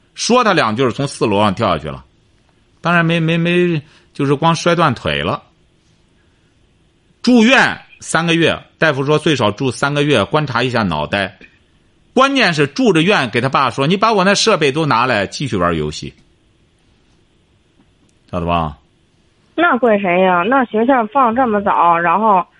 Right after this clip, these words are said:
Speaker 1: 那你肯定不能怪学校啊。在国外也是这样，我们现在很多东西说白了，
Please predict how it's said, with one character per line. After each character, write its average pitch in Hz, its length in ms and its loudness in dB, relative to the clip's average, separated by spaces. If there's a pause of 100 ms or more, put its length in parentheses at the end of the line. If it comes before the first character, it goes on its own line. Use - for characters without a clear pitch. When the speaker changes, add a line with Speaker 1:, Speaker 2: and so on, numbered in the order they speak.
(120)
Speaker 1:
那 135 260 0
你 123 100 2
肯 117 220 0
定 113 100 4
不 117 120 2
能 107 160 4
怪 107 120 2
学 90 200 0
校 90 260 2
啊。 69 160 -4 (1300)
在 - 160 0
国 113 200 4
外 131 160 2
也 90 120 4
是 87 140 0
这 85 120 0
样， 73 220 0 (540)
我 95 100 2
们 127 80 4
现 135 200 2
在 120 80 2
很 101 200 2
多 131 140 6
东 143 220 4
西 101 160 0
说 120 240 0
白 90 240 0
了， 107 200 2